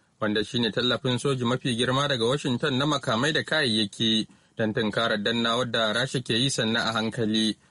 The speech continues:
zuwa yankin gabashin Donbas na Ukraine.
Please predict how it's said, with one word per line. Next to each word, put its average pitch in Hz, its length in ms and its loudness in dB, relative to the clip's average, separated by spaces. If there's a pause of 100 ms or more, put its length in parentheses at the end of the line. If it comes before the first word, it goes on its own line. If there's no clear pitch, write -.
(120)
zuwa 113 180 2
yankin 113 340 0
gabashin 123 440 0
Donbas 135 380 0
na 117 120 0
Ukraine. 110 600 0